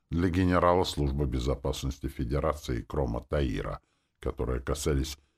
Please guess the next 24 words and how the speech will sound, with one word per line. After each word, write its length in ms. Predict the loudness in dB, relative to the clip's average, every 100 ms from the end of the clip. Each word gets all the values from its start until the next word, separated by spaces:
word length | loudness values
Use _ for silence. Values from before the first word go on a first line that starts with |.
| _ _ 2
именно 360 | 4 6 4
взаимоотношений 1200 | 4 4 4 2 2 0 2 0 -2 0 2 2 2
с 100 | 2
разумным 600 | 2 2 2 0 -2 -4 _
Аром 400 | -2 0 -2 -4 -6
Темом. 380 | -6 -6 -8 -12 -20 _ _ _ _ _ _ _ _ -2
Женщина 600 | 0 2 0 -2 -2 -2
понимала, 560 | -2 -2 0 0 -2
что 200 | -2 -2
этот 300 | -2 -2 -6 0
парень 320 | 0 2 -2
слишком 480 | -2 -2 0 -2 -4
свободолюбив. 1000 | 2 2 2 0 2 2 0 -4 -10 -18 _ -20 _ _ _ _ _ _ _ _ _ _ _
Но 120 | -2 0
ведь 200 | 0 -2
Федерация 640 | -2 0 0 0 -2 -4
всегда 340 | -4 -4 -2
платила 480 | -2 -4 -4 -4 -2
ему 240 | -2 -4
добром 460 | -2 -2 -2 -4 -4
в 60 | -6
ответ 320 | -6 -10 -8
на 140 | -6
добро. 300 | -6 -6 -8